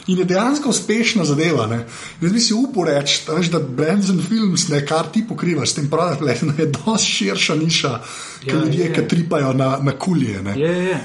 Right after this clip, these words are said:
Speaker 1: A veš, zdaj mene, zdaj jaz te nočem o cifrah spraševati, ne, ampak a dobiš dejansko toliko feedbacka, da ti tudi to daje malo zagona,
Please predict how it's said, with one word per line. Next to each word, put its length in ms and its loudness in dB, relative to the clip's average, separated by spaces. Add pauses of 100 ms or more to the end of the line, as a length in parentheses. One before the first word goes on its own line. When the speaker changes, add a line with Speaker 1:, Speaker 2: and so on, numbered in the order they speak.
(140)
Speaker 1:
A 120 -2
veš, 200 2
zdaj 160 0
mene, 320 2
zdaj 320 0
jaz 180 0
te 80 0
nočem 320 2 (340)
o 140 -6
cifrah 460 0
spraševati, 540 -2
ne, 120 -4 (320)
ampak 320 0 (220)
a 120 -6
dobiš 400 2
dejansko 500 2
toliko 240 0
feedbacka, 600 0
da 80 0
ti 100 -4
tudi 180 0
to 140 2
daje 320 2
malo 240 2
zagona, 480 2